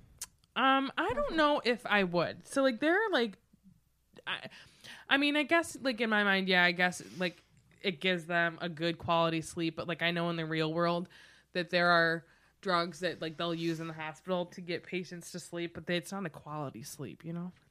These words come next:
There's still, there's a, there's just a difference. Anyways, I Googled it. So on the Wikia, um, the potion, well, it actually said this in the book, the potion for dreamless sleep.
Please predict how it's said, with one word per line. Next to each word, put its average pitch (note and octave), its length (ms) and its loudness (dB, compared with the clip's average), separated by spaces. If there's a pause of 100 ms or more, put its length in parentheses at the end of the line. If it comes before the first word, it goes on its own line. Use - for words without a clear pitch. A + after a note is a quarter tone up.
There's E3 140 -20
still, E3+ 280 -12 (1300)
there's E3 160 -4
a, D#3 140 -6
there's F#3+ 260 -2
just E3+ 180 -6
a D3+ 60 -2
difference. - 480 -12 (560)
Anyways, F4 320 8
I E4+ 80 10
Googled E4 440 10
it. - 100 0 (480)
So - 220 4
on B3 160 8
the A#3 100 10
Wikia, G3 600 6 (320)
um, F#3 400 4
the F#3 100 -6
potion, A3+ 500 2
well, F3 160 2 (140)
it F#3 60 -4
actually D#3+ 260 -4
said D3+ 240 -6
this D3 180 -8
in D#3 60 -6
the C#3 60 -8
book, - 260 -14
the E3+ 80 -4
potion F3+ 460 2
for E3 120 -6
dreamless D3 420 -6
sleep. - 340 -12